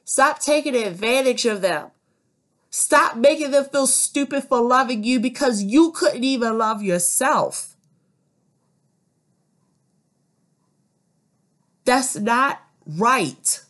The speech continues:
And again, like I said in the beginning, everything about this is deliberate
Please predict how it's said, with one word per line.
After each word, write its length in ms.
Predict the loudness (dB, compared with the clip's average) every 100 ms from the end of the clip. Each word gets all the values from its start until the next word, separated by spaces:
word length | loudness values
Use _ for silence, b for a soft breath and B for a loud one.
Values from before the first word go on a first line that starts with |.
| _ _ _ _ _ _ _ _ _ _ _ _ _ _ _ _ _ _ _ _ _ _ _ b b
And 180 | 2 2
again, 380 | 2 4 4 4
like 180 | 0
I 100 | -2
said 260 | -2 0 2
in 120 | 2
the 80 | 0
beginning, 600 | -4 -4 0 0 -2 -6 _ _ _ _ _ _ _ _ _ _ _ _ _ _ _ -2
everything 500 | 0 0 2 2 2
about 380 | 2 2 2 2
this 200 | 0 0
is 160 | -2
deliberate 640 | -2 0 2 2 2 -2